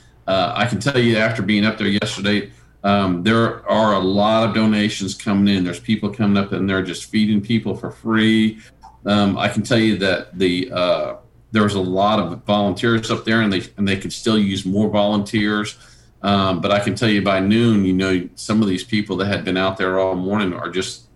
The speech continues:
you could tell that they were fatigued and, and just really working, trying to get everything going back. So, uh,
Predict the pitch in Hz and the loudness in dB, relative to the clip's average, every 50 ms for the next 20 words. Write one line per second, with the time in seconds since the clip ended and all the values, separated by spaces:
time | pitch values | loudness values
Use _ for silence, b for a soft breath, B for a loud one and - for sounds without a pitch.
0 | _ - - - - - - - 107 110 117 117 - - - - - - 135 127 | _ -20 -20 -20 -20 -20 -20 -6 -2 -2 -2 -2 -4 -8 -10 -12 -6 -2 0 2
1 | - - - - 92 - - - 92 90 87 87 85 - - - - - - 131 | 2 2 0 -2 -4 -6 -4 -2 -2 -2 -2 -4 -6 -10 -12 -16 -12 -4 -2 0
2 | 143 147 120 92 85 78 78 76 92 - - - 90 90 87 - - - 90 87 | 2 2 2 0 -2 -4 -8 -10 -12 -12 -12 -10 -10 -10 -10 -10 -12 -12 -10 -10
3 | 87 82 98 104 98 - 95 92 98 110 120 110 95 85 80 87 104 113 117 117 | -10 -8 -8 -8 -8 -8 -8 -4 -2 0 0 0 0 -2 -4 -2 0 0 0 -2
4 | - 85 82 80 - - - 101 98 95 90 85 82 82 - b b b b b | -4 -10 -14 -14 -18 -10 -6 -4 -4 -2 -4 -4 -6 -8 -10 b b b b b
5 | b b b _ _ 92 92 107 107 101 95 101 98 104 92 90 87 98 98 92 | b b b _ _ -4 -2 0 0 2 0 -2 -2 -2 -4 -2 -2 -2 -2 -2
6 | 87 80 87 95 104 101 82 69 - - - - - 95 90 90 87 87 B B | -2 0 0 2 2 2 0 -2 -6 -10 -10 -6 -4 -2 -2 -2 -2 -4 B B
7 | B B B B B _ - 95 95 90 87 82 80 76 76 - | B B B B B _ -4 -2 0 0 0 -2 -2 -4 -8 -12